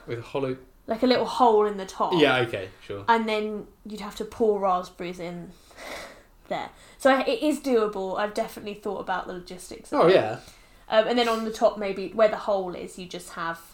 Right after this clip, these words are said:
Speaker 2: like, flowers covering it
Speaker 1: Mm-hmm,
Speaker 2: so you couldn't
Speaker 1: mm-hmm.
Speaker 2: see it. So that would be the cake. Um, I, I, I would have a big dance floor and I would expect everyone to dance with me. And at the end, I would go swimming.
Speaker 1: In your wedding dress?
Speaker 2: I'd have a
Speaker 1: Wedding swimming costume.
Speaker 2: I'd have a white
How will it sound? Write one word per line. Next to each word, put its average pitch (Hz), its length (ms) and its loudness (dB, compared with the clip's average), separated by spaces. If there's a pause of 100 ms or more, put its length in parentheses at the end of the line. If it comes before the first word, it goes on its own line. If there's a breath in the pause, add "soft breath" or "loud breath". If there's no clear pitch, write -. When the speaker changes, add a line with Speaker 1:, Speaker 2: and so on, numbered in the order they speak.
(240)
Speaker 2:
like, - 180 -12
flowers 165 480 -10
covering 131 420 -6
it 139 100 -6
Speaker 1:
Mm-hmm, 165 60 -6
Speaker 2:
so 175 60 -6
you 165 80 -8
couldn't 143 220 -12
Speaker 1:
mm-hmm. 127 120 -8
Speaker 2:
see - 100 -8
it. - 100 -6 (420 loud breath)
So 254 120 2
that 285 140 10
would 254 100 4
be 240 100 0
the 214 100 0
cake. 202 600 0
Um, 196 520 2 (260)
I, 254 220 -4
I, 233 340 4
I 226 280 6 (120)
would 226 220 -4
have 220 260 -4
a 214 60 -2
big 220 240 -6
dance 202 320 -6
floor 180 400 -8
and 196 80 -10
I 185 120 -6
would 185 80 -12
expect - 380 -10
everyone 185 360 -10
to - 80 -20
dance 190 320 -8
with 190 120 -18
me. 180 260 -10
And 196 120 -10
at - 100 -12
the 190 120 -8
end, 180 400 -10
I 185 120 -6
would 160 200 -8
go - 100 -12
swimming. - 400 -18 (320)
Speaker 1:
In 135 120 0
your 135 120 0
wedding 127 280 0
dress? 165 360 -8 (480)
Speaker 2:
I'd 247 140 8
have 240 240 0
a 202 520 -4
Speaker 1:
Wedding 113 320 -2
swimming 104 280 -12
costume. - 400 -16 (400)
Speaker 2:
I'd 220 100 -2
have 214 100 -2
a 202 60 -2
white 220 680 -6